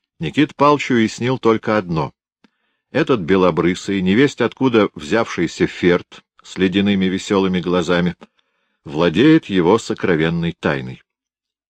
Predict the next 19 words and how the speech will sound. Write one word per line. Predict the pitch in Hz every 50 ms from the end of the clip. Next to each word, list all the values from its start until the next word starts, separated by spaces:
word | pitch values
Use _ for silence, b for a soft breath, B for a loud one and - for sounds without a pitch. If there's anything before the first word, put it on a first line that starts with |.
| _ _
Сомневаться | - - 85 76 73 76 78 92 117 123 - - - 113
не | 110 110 104
приходилось. | - 101 104 - - 104 98 85 87 80 69 - - - - - _ _ _ b b b b b b b
Гаденыш, | - 73 - 87 78 87 110 135 135 123 - -
называющий | - 107 92 80 90 90 104 113 107 101 - - - 87
себя | 80 - - 90 80 92 90 87
Иваном, | 85 82 87 101 117 123 127 123 110 b b b b b b b b b
предъявил | - 90 90 82 90 95 98 113 123 127
три | - - - 90 104 123 139
пожелтевших, | 135 - 123 101 - 104 98 95 - 110 117 127 120 - - 117 101 65
будто | 67 101 110 - _ - 104
из | 104 98 85
архива, | 95 95 87 - - - 110 113 98 95
снимка, | - - - 90 95 113 131 127 - - 131 127 117 - _ b b b b b b b b
на | 175 175
которых | - 101 90 - 110 110 107 -
четверо | - - - - 131 120 - 107 104 98 98
дюжих | 82 67 - 113 123 95 92 90 - -
мужиков | 90 85 76 85 85 - - 107 117 127 135 127 -